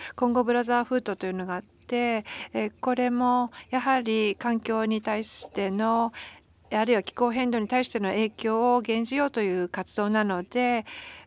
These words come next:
お互い活用し合いませんかしら。つまり、あなたの組織と、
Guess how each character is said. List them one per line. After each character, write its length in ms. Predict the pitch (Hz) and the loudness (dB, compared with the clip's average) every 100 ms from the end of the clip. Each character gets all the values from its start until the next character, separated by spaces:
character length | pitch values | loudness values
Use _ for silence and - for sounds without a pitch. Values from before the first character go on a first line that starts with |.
| _ 226 196 | _ -10 -4
お 80 | 262 | 2
互 320 | 311 320 320 | 4 4 4
い 20 | |
活 300 | 311 302 - | 2 -2 0
用 80 | 311 | 0
し 100 | - | 2
合 140 | 302 | 0
い 40 | 311 | 2
ま 120 | 311 | 0
せ 160 | 311 285 | 0 -2
ん 40 | |
か 120 | 190 | -2
し 100 | - | -2
ら。 140 | 165 - _ - _ _ - - _ 208 | -4 -4 _ -20 _ _ -20 -20 _ -14
つ 140 | - | -6
ま 140 | 262 240 | -2 0
り、 120 | 226 | 0
あ 80 | 233 | 2
な 140 | 277 | 0
た 100 | 294 | 0
の 140 | 262 208 | 0 0
組 160 | 226 | -2
織 180 | - 202 | -4 -4
と、 280 | 208 208 | 0 0